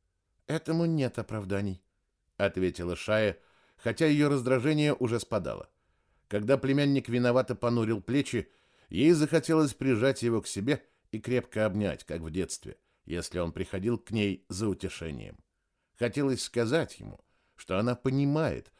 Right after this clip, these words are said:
почему он решил уехать и вернуться.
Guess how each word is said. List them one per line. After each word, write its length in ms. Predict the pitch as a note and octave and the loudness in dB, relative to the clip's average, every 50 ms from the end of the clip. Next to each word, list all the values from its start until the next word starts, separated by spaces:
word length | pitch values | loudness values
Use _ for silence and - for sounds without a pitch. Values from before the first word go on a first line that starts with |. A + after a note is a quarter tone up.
| _ _ _ _ - | _ _ _ _ -4
почему 440 | C3 B2+ - - A#2+ C#3 E3 E3+ C#3+ | -2 -2 0 0 0 2 2 4 2
он 120 | F#2+ D2 | 2 0
решил 400 | D2 D#2 D2+ - - F2 E2+ - - | -2 -6 -8 -6 -6 -6 -6 -6 -6
уехать 560 | F2 E2+ D#2+ F#2 A2 G#2+ - A2+ - - _ _ _ _ _ _ _ - | -6 -4 -2 -2 -4 -2 -6 -10 -10 -10 _ _ _ _ _ _ _ -10
и 100 | - E2 | -6 -6
вернуться. 640 | D#2 E2+ G2 F#2 F#2+ G#2+ G2+ - - - - - | -4 -4 -4 -2 -2 -4 -4 -6 -8 -10 -12 -12